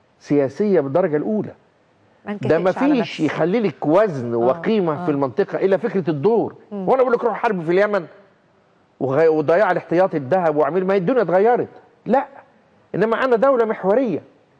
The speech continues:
Speaker 1: ليا سي في كل حاجة. مين قال إن إيران المتحدث الوحيد عن الشرق الأوسط أمام، آه، الولايات المتحدة الأمريكية أو الغرب أو تركيا؟ ما أنا دولة بنفس الحجم.
Speaker 2: إنما يا دكتور، هل الفكرة دي هي اللي ضيعتنا أيام النظام السابق،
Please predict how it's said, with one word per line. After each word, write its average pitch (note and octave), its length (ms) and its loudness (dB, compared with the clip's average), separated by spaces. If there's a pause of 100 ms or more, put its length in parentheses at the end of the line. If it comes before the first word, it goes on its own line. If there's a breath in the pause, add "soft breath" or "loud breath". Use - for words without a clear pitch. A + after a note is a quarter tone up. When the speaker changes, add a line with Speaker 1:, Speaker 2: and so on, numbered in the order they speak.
(120)
Speaker 1:
ليا A#3 260 2
سي C4 300 0
في F#3+ 100 -2
كل G#3+ 220 0
حاجة. A3 280 0 (720)
مين A#3+ 200 2
قال A#3+ 160 2
إن G#3 140 0
إيران G3+ 340 2
المتحدث F#3 560 -2
الوحيد E3+ 380 -2
عن D#3+ 100 -2
الشرق E3+ 300 -4
الأوسط E3 400 0 (360 soft breath)
أمام، D3+ 500 -2
آه، A#2+ 480 -2
الولايات C3+ 300 0
المتحدة C3+ 300 -4
الأمريكية B2+ 380 0
أو B2+ 100 2
الغرب B2 300 0 (280)
أو D3+ 80 0
تركيا؟ D#3 440 -2 (480 soft breath)
ما D3+ 80 0
أنا F3+ 80 2
دولة A#3+ 260 4
بنفس G#3 280 -2
الحجم. F#3+ 300 -2 (200)
Speaker 2:
إنما C4+ 200 -4
يا C4 60 0
دكتور، B3 260 -2
هل B3 120 -2
الفكرة A#3+ 320 -2
دي A3+ 200 -2
هي C4+ 40 0
اللي A#3+ 120 0
ضيعتنا F#3+ 680 -2
أيام G3 360 -4
النظام E3+ 480 -4
السابق، F#3+ 340 -6